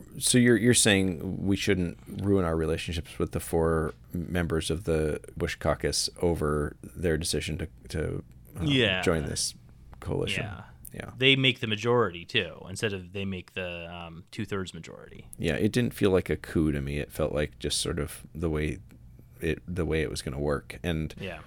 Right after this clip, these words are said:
Speaker 1: and honestly, it's a little bit of a relief to have some organization, uh, to build from. You brought up the spending cap, which I, <laughs> I wrote a, I wrote an op-ed, uh,
Speaker 2: It was really good.
Speaker 1: last week. Oh, <laughs> thanks. I, uh, but basically, it's like, there, there, first of all, there's,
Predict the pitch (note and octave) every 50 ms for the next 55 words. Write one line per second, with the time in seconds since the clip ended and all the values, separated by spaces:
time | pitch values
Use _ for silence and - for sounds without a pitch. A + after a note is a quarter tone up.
0 | - - - - G2+ F2+ - - G2+ F#2+ F2+ - - - E2+ E2 E2 D#2 - -
1 | - C#2+ E2 F2 F2 E2 - - D#2+ - - D#2+ D#2+ D#2+ D#2 D2+ D#2 D#2+ - D2+
2 | - - D#2+ D#2 D2+ - - - D#2 C#2+ D2 - - E2+ D2+ D2+ - - C#2+ C#2+
3 | - - D#2 D2 E2 F2+ F#2 - - E2 E2+ D#2+ C#2+ C#2 - - - - - E2
4 | E2 - C2+ B1+ - - - D2 C#2 E2+ F2+ - - - - - - - - -
5 | F#2+ G2+ - - G2+ G2+ G#2 - - - - F#2+ F2+ E2+ E2 E2 D#2+ D#2+ D#2 -
6 | - - - - - - G2+ G2+ F#2+ F#2 - - D2+ C2 C#2 - - - - -
7 | - D#2+ - F2 E2 - - G2+ A2 - - A2 F#2 G#2 A2 F#2 F#2+ F#2+ F2+ F#2
8 | F#2 F2+ F2 D#2+ D#2+ - - - F2 E2+ F#2+ F#2 D#2+ D2 D2+ E2 - - E2+ E2+
9 | D#2+ - - - - E2 E2+ D#2 D2+ - G3+ - A3+ B3 E4 E4 A3 D4 E4+ F4+
10 | D#4+ - E2 - - - D#2+ D#2+ - - - C3+ B2+ A2 G2+ G2 - C#3+ - -
11 | - - - - - - - - - - - - - - - - A2+ A#2 A2+ G#2+
12 | G2+ G2+ B2 B2 C#3+ D#3 D#3+ D#3+ G#2+ G#2 G#2 G#2+ G#2+ G#2+ - - A2+ G2+ - -
13 | - G#2+ G2+ - - A2+ A2+ G#2 - - - - - F#3 A3+ A3 - C3+ A2+ G#2
14 | G#2 G#2+ G2 - -